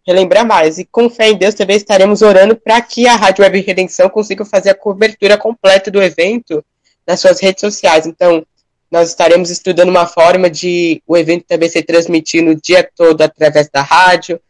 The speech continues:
também pelo Facebook, Instagram, YouTube.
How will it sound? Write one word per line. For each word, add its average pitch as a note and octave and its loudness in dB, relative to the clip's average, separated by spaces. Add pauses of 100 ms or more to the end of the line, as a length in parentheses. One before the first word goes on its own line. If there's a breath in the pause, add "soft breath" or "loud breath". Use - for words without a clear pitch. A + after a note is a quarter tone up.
(240)
também E3 -2
pelo D#3+ 2
Facebook, E3+ -2
Instagram, F3 2
YouTube. F#3+ 0